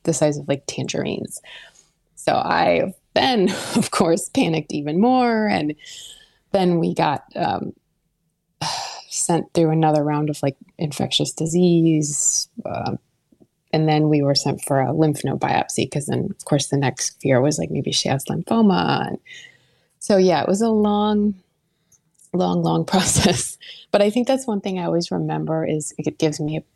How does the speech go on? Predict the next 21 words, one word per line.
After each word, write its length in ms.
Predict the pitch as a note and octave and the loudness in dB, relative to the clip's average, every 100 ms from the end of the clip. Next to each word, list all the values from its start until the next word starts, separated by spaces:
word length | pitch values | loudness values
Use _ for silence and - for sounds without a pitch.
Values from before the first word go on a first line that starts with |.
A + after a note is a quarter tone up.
| _ - | _ -8
perspective, 800 | - E3+ - D#3 - - B3+ B3+ - - | -4 -4 0 -2 0 0 0 0 -8 -8
a 60 | |
good 220 | D3 D3+ C#3+ | -2 -2 -2
perspective, 480 | E3+ - G3+ - A3+ | -4 -2 -4 -2 -4
I 80 | |
think, 300 | A3+ A#3+ A3 | -2 0 0
is 100 | E3+ D#3+ | 0 -2
that 120 | D#3+ | -2
I 180 | D#3 D3+ - - _ | -2 -4 -12 -20 _
so 440 | - - E3 E3 | -8 0 2 2
vividly 460 | D#3+ D#3 E3 D#3+ D#3+ | 2 -2 0 0 -2
remember 640 | D#3 D3+ D3+ D3+ D3 D3 - - - _ _ _ _ - | -2 -2 -2 0 0 -2 -6 -20 -20 _ _ _ _ -4
my 80 | D#3+ | -2
husband 320 | D3+ D#3+ D#3 | 0 -2 -2
and 20 | |
I 60 | D3+ | -2
waiting 480 | C#3+ D3+ D#3 D#3 | 2 2 2 -2
in 180 | D#3 D3+ | -4 -4
the 60 | D3+ | -4
hospital 500 | D3 - - D#3 D3+ | -6 -10 0 0 2
room 400 | D3+ D3+ D3 | 2 2 -2